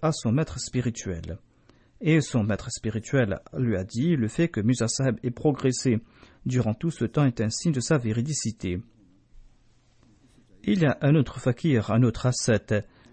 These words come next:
qui s'est présenté là-bas et qui a déclaré : « Permettez-moi aussi de demander à Dieu afin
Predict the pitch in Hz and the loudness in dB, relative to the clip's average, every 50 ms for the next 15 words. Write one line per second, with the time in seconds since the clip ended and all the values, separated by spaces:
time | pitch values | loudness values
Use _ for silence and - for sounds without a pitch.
0 | - _ - 131 127 120 113 - - 107 95 - - - 147 135 123 117 98 98 | -20 _ 0 0 2 2 0 -2 -4 -4 -4 -4 0 0 2 2 2 0 -2 -2
1 | - _ - - 127 139 - - - _ _ - 127 120 113 104 87 101 104 117 | -4 _ -4 -2 -2 -2 -2 -6 -14 _ _ -4 0 0 0 0 0 0 0 0
2 | 131 131 _ _ - 151 165 165 - - 110 104 95 85 - - 101 110 151 151 | 0 -2 _ _ 0 0 0 0 -2 -4 -2 -2 -2 -2 -4 -8 0 0 0 0
3 | - - 104 90 - 87 104 135 143 - - _ _ _ _ _ _ _ _ - | 0 -4 -6 -4 -2 -2 0 0 -2 -2 -8 _ _ _ _ _ _ _ _ -20
4 | _ _ - _ - 185 175 143 143 139 131 - 127 110 107 117 120 120 120 - | _ _ -12 _ 2 2 2 4 4 2 2 2 0 0 2 2 2 2 0 -2
5 | - 175 185 185 165 117 110 101 104 110 120 117 98 90 87 - 95 - - - | -2 0 2 2 2 0 0 0 2 2 2 2 2 0 -2 -4 -8 -8 -4 -2
6 | 135 139 135 127 - 143 151 151 143 - _ _ _ _ _ _ _ _ _ _ | -2 -2 -2 -2 0 2 2 2 2 0 _ _ _ _ _ _ _ _ _ _
7 | _ _ 254 127 127 - - - 165 160 - | _ _ -2 -2 -2 -2 0 2 2 2 2